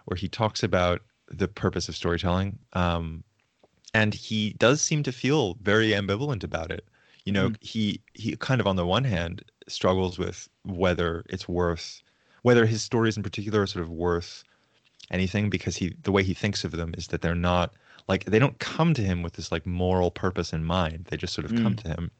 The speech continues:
Speaker 1: or he likes thinking about them or something like that. Um, but then, you know, I think he, he kind of, although he struggles with the ambivalence, he seems to,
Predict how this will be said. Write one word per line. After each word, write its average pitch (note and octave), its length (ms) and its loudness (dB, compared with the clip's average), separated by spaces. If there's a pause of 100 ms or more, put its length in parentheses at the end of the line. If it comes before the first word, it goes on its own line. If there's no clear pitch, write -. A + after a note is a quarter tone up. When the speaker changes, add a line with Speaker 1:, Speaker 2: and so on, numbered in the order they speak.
(420)
Speaker 1:
or F2+ 100 -4
he F2 60 2
likes F2+ 280 2
thinking G2+ 280 -4
about E2 240 -4
them D#2 120 -4
or D#2 60 -2
something D#2+ 240 -4
like D#2 160 -6
that. D#2 240 -6 (120)
Um, G2 460 2 (220)
but A2+ 120 2
then, C#3+ 240 4
you B2+ 120 2
know, A2+ 100 4
I A2 100 2
think C3+ 140 -2
he, A#2 200 -4
he G#2 160 -12
kind A2 200 -2
of, F#2+ 220 -6 (460)
although A2+ 260 6
he A2 100 0
struggles G#2 340 -2
with G2 40 -6
the G2+ 80 2
ambivalence, F#2 400 -2
he F2+ 120 -8
seems F2+ 220 -6
to, F2 200 -2